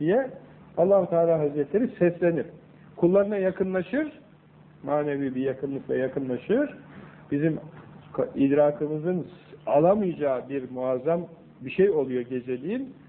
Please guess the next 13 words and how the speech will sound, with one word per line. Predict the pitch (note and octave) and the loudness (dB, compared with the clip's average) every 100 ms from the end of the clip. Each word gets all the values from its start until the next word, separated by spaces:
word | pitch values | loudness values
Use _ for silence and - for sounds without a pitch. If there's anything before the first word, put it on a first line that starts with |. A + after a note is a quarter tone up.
| - - | -12 -6
Allah-u | D#3 F3 E3 | 0 0 2
Teala | D#3 D#3 C#3+ | 0 0 0
Hazretleri | C#3 C3+ C3+ B2+ | 0 -2 -2 -6
kullarına | - C#3+ C#3+ C#3 | -4 0 0 0
yakınlaşıyor | C3+ B2+ D#3 D3 - A3 B3+ B3+ - - - | -4 -4 -4 -6 -2 0 0 -4 -14 -10 -2
ve | D#3+ | 0
sesleniyor | E3+ E3 F3 F3+ A#3+ C#4 | 0 0 0 0 0 0
ki, | G#3 A3 A3 - - - - - A#2+ C3 | 0 -2 -2 -14 -20 -20 -20 -18 -6 2
"Var | A3 C4+ | 4 2
mı | C4 G#3 | -2 -6
bir | G3 | -6
şey | F#3+ D#3+ | -6 -6
isteyen? | D#3+ - D3+ | -6 -8 -10